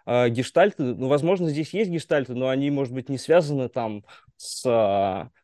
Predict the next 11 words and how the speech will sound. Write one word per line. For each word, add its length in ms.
тем, 160
что 160
я 60
не 160
наигрался. 680
Возможно, 380
они 120
связаны 580
с 60
тем, 220
что, 680